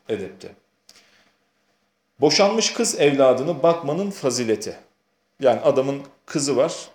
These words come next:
bir şekilde kocasından boşanmış, kendine bakabilecek durumu yok, açıkta kalmış. Buna bakmanın fazileti üzerine. Peygamber aleyhissalatü vesselam Suraka bin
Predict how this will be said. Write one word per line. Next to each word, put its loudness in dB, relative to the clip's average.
bir -10
şekilde -4
kocasından -6
boşanmış, -2
kendine 0
bakabilecek 0
durumu -2
yok, 0
açıkta 0
kalmış. 0
Buna 0
bakmanın 0
fazileti -2
üzerine. -4
Peygamber 4
aleyhissalatü 2
vesselam 0
Suraka 2
bin -4